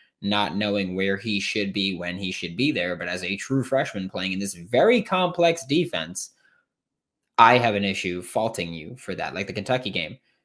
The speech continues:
there was a touchdown that, uh, I believe it was Jalen Kimber gave up the touchdown and Devin Moore should have rotated over, but he didn't.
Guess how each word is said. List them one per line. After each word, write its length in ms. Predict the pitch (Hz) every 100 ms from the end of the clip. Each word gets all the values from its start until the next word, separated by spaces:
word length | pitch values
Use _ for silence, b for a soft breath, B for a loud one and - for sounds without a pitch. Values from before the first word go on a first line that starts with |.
| _
there 80 | -
was 140 | 95
a 40 | 101
touchdown 600 | 127 123 110 95 90 - _ -
that, 260 | 92 85
uh, 240 | 82 80 76
I 40 |
believe 220 | 101 117
it 40 | 147
was 100 | 117
Jalen 360 | - 120 135
Kimber 280 | 131 123 113
gave 260 | 104 98 -
up 180 | 127 123
the 60 | -
touchdown 500 | 113 95 - 95 92
and 140 | 90
Devin 280 | 104 104 101
Moore 240 | 98 95
should 360 | 95 - - -
have 280 | - 98 90
rotated 520 | 104 104 95 90 85
over, 440 | 113 113 90 85 - b b b _
but 160 | - -
he 120 | -
didn't. 460 | - 147 107 120